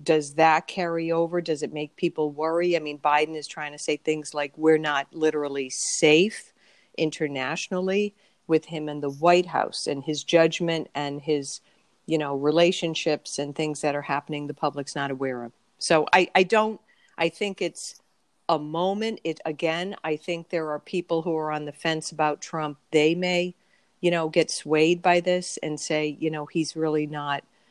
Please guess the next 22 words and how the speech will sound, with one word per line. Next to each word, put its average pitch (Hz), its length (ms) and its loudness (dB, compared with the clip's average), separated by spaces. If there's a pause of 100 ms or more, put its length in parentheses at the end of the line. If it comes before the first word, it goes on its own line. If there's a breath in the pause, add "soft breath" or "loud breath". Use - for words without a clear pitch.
(380)
you 170 80 4
know, 160 80 2
correct 160 380 4
to 160 60 -6
continue 151 640 -4
in 147 180 -2
office. 147 800 0 (120)
But 147 380 4
I 175 120 8
don't 180 220 -2
see 160 240 -4
that 151 380 0
with 160 180 -4
everything 151 360 -4
else 247 240 2
going 151 380 0
on. 135 260 -8
I 156 140 -2
don't 156 200 -6
see 156 140 -4
it 139 100 -6
carrying, 143 600 -6